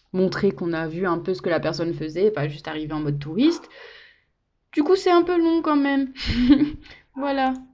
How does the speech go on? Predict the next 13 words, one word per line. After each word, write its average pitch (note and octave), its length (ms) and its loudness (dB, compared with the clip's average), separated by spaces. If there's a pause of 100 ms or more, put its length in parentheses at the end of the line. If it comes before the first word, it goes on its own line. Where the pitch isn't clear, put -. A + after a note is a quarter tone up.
Mais A#3 180 4
bon, G#3 240 -2 (240)
après, G3+ 500 0
euh, F3+ 220 -6
j'a-, F#3 240 -2
je, F#3 360 -2
disons G#3 320 2
que B3 100 0
là, G#3+ 200 4
je G3+ 140 0
lance G#3 380 -2
des G3 200 0
hameçons, G#3 500 -2